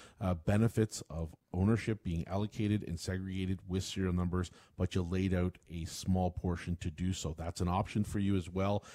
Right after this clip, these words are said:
and we can set something up either by phone call or appointment in office. And in addition to that, all of that, remember, for every five thousand U S that you put into a registered account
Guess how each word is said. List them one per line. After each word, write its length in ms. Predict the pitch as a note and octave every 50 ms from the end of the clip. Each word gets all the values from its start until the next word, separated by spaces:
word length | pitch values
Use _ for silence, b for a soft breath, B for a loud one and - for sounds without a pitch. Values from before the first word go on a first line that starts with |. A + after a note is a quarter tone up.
| B B B
and 80 | - F2
we 80 | F2+ E2+
can 160 | - E2+ D#2+
set 260 | - - G#2+ G#2 -
something 360 | - G#2+ G2 F#2 G2+ F#2+ F2+
up 180 | F#2 F#2 - -
either 220 | F2+ F2 E2 E2+
by 160 | D2 D2+ D#2+
phone 360 | E2 - - G2+ G#2 G#2 G#2 G2
call 320 | - A2 G2+ G2+ G2+ F#2 -
or 100 | F2 E2
appointment 500 | E2 - - A2 G#2 G#2 F#2+ F#2 - - -
in 160 | G#2 G#2+ G2+ - -
office. 480 | F#2+ G2 G#2 A2 - - B2 A#2+ - b b b b b b b b
And 140 | G#2 G#2+ B2
in 60 | C3
addition 460 | C3+ B2 G#2+ D3+ E3 D#3 - E3+ E3 D3
to 140 | - B2 G#2+
that, 340 | G#2+ B2+ B2 G#2+ E2+ - - _
all 360 | - - C3 C#3 C#3+ C#3+ B2+
of 100 | G#2 F#2+
that, 320 | F#2+ F2+ D#2+ D#2 - - b b b b b b b -
remember, 500 | - A#2+ D#3 F#3 E3+ A2 D#2+ F2 - - _ _ _ _ _ _
for 140 | - F#2+ - -
every 260 | B2 C#3 C#3 D3 C#3
five 300 | - - A#2+ A#2 A#2 -
thousand 460 | - A2 G#2 G2+ G2 F#2 G2 G2 F2+
U 220 | F2 F#2+ F#2+ F#2
S 140 | F2 F2 -
that 160 | - F2+ -
you 60 | - E2+
put 220 | - - G2 F2+
into 240 | F#2 F#2 F2+ - F#2
a 60 | E2+
registered 480 | E2 E2+ F2 E2+ F2+ - - G2 F2 F2+
account 360 | - - F2+ E2 E2+ F2